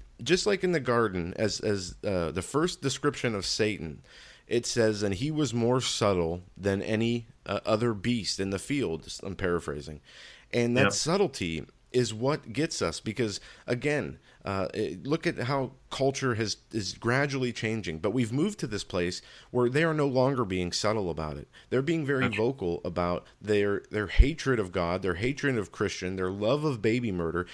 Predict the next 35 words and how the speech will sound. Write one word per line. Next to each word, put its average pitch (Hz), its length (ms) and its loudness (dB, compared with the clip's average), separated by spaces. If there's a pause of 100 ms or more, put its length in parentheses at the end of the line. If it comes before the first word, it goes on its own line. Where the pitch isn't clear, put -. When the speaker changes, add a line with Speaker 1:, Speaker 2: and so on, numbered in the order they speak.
(120)
Speaker 1:
And 117 160 -2
now 131 180 2
you 180 180 2
Speaker 2:
Mm-hmm. 120 100 0
Speaker 1:
have 101 280 0 (200)
the 110 160 -4
whole 143 520 0
Hollywood 139 720 0
and 113 200 -2
mainstream 131 500 -2
media, 123 480 -2 (360)
uh, 92 280 -4
and 107 260 -4
political 147 480 0
establishment 147 720 -2
on 139 240 0
board 143 420 2
with 113 200 -2
this 92 260 -2
evil. 85 340 -6 (220)
That's 156 260 2
what 127 120 0
I've 131 180 0
never 92 260 0
seen 87 220 -4
before. 82 460 -2 (200)
And 120 160 2
that, 156 180 2
to 123 100 0
me, 123 220 2
is 92 220 -2
a 90 60 2
huge 170 560 -4
red 135 240 0
flag, 101 520 -2